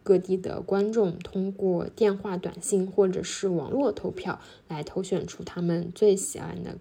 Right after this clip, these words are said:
歌手。刚刚播放的歌曲呢，就是二零二三年，也就是今年欧洲歌唱大赛的最终获奖歌曲。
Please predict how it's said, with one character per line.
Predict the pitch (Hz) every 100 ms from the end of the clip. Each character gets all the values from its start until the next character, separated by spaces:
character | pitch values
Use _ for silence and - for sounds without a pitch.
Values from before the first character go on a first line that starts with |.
| -
歌 | 226
手。 | - - - _ _ _ _ _ _ _ _ _ _ _ _ _ _ _ _ - -
刚 | 220
刚 | 220 226
播 | 220 240
放 | 233 220
的 | 202 185
歌 | 190
曲 | 214 -
呢， | 185 180
就 | 196
是 | 190 190
二 | 208
零 | 202 185
二 | 202
三 | 220 254
年， | 214 180
也 | 175
就 | 180
是 | 180
今 | - 262
年 | 226 175 -
欧 | 196
洲 | 190 185
歌 | 180 175
唱 | - 185 185
大 | 180
赛 | 180 - 175 175
的 | - 170
最 | 175 - 247
终 | 247 254
获 | 262 214
奖 | 190 175
歌 | - 170
曲。 | -